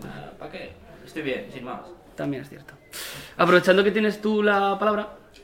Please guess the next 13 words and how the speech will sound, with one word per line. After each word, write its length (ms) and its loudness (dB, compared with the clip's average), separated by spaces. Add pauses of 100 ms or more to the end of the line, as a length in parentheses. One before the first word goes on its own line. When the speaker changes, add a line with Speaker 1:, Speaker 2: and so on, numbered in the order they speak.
(140)
Speaker 2:
si 180 -8
te 100 -6
parece, 300 -2
nos 120 -4
presentas 720 -6
la 220 -2
cerveza 360 -4
que 80 -6
vamos 180 -4
a 40 -8
estar 380 -6 (200)
consumiendo 760 2 (600)
hoy. 280 0